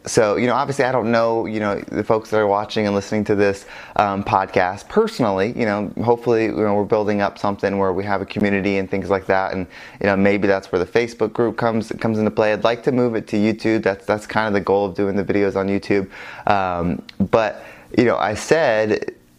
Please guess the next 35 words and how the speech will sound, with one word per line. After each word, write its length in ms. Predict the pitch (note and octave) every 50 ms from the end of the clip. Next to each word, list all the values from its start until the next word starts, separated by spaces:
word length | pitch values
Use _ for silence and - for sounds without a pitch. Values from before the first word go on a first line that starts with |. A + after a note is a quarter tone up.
| - - -
out 200 | - G#2+ A2 G2
loud 520 | G#2+ A2+ A#2 B2 B2 A2+ G2+ G2 G#2 G#2 F#2+
that 120 | G2+ G2
I 60 | G2
was 100 | F#2+ F#2
gonna 140 | - G#2+ G#2
do 160 | G2 G#2 G2+
a 40 | G2 F#2+
video 180 | G2 G2 F#2+
every 220 | F#2+ F#2+ F#2 G2 F#2+
day. 260 | G2 F2 - - - -
And 340 | G2+ G2+ G2 G2 F#2+ F#2 -
today 340 | - A2 G2 G2+ G#2 G2+ A2+
was 200 | A2 G#2 G2+ -
just 140 | G2 F#2 G2+
a 80 | G#2
day 200 | F2+ G2 G2 G2
where 140 | G#2 G#2 F#2+
I 80 | F2+ F#2
just, 280 | F2+ G#2 G2 - - - -
I 80 | - F#2+
didn't 200 | - B2 B2+ B2+
want 300 | A#2+ A2+ A2 F2+ - -
to. 140 | - F2+ F2
I 80 | F2
didn't 180 | G2 A#2 A#2+ A#2
have 320 | A#2 A#2 A#2 A2+ G#2+ - - - - - - -
necessarily 400 | A2+ A2 - - B2 A#2 G#2+ F#2
the 60 | G2
content 600 | - - - C#3 D3 D3 D3+ C3 D#3 C#3+ C3 C3
laid 200 | C3+ C3+ C3 B2+
out. 300 | B2+ B2+ B2+ B2+ B2+ -
I 140 | - G2 F#2+
didn't 260 | G2+ A2 G2+ G#2 G#2+
have, 500 | A2 A2 G#2 G2+ G2+ G2 G2 F2+ -